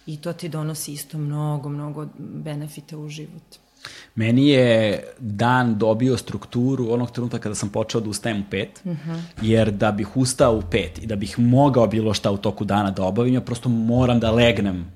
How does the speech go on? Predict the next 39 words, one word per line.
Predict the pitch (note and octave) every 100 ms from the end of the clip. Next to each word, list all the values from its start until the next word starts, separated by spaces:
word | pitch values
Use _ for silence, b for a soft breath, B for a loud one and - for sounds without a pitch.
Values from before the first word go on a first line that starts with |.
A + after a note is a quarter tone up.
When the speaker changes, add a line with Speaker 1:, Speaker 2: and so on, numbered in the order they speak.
| -
Speaker 2:
u | A2
određeno | G#2 G2 G2 F#2
vreme. | F2 D#2+ - -
Speaker 1:
Mm. | F3 F3+ E3+ D#3+
Speaker 2:
A |
da | G#2+ A2
bih | G#2+ -
legao | C3 D3 C#3
u | C3
određeno | C3 B2+ B2+ A#2
vreme, | A#2+ B2 C3
moram | A#2+ B2 B2
sebi | - A#2+ A#2+
da |
organizujem | A#2 A#2+ B2 B2
pos-, | A#2 A#2+ A#2
i | B2
tako | C#3+ D3+
dobijaš | C3+ C#3+ D3+
taj | C#3+
domino | A2+ G#2+ B2 B2+ B2+ G2+
efekat, | F#2 B2+ - - - - B B
gde | -
se | G2+
zapravo, | A2 A#2+ C3 F3+ E3 G#2
da | F#2 C#3 D#3+
bi | F#3
se | D3+
desila | B2 B2+ B2+ C3+
jedna | A#2 A#2+ B2
stvar | A2+ A#2+ A2+ G#2
svakog | - G#2 G2+ G#2
dana | G#2 G#2+
u | G2
pet | A2 G#2 G2+
i |
u | F#2
šest | G#2 F#2+ -
ujutru, | G#2+ C3+ D#3 D3